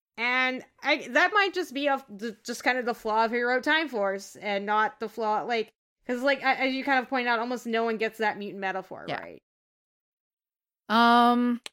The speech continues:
Speaker 2: I guess kinda moving on from that is that something that we did notice about the season is that there's a much tighter cast.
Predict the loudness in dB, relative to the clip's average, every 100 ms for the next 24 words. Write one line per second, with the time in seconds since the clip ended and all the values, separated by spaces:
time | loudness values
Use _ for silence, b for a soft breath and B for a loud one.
0 | _ _ _ _ _ _ _ _ -6 -2
1 | -2 0 2 2 0 0 2 4 4 2
2 | 0 0 0 -2 0 2 4 2 -2 -2
3 | 2 2 0 2 2 2 -2 -4 -2 -2
4 | 0 2 2 2 -2 -4 -6 -6 -4 -4
5 | -4 -2 -2 -2 0 -2 -2 0 0 0
6 | -4 -4 0 6 6 4 -4 -12